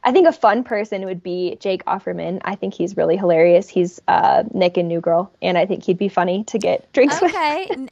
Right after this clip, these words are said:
Speaker 2: okay, I didn't know the name, but I do know who Nick and New Girl is. Okay.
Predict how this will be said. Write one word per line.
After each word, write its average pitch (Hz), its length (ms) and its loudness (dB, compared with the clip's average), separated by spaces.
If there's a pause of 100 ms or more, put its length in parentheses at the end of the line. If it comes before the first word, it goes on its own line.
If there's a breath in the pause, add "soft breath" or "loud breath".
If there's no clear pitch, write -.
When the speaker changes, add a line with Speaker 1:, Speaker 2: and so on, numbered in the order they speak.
Speaker 2:
okay, 269 420 -2
I 254 140 0
didn't 277 220 -6
know 262 160 -2
the 247 100 -6
name, 233 260 -2
but 208 160 -2
I 208 120 0
do 220 240 0
know 220 160 2
who 214 240 -2
Nick 208 240 -6
and 196 120 -6
New 190 140 -10
Girl - 240 -12
is. 117 240 -18
Okay. 214 380 -16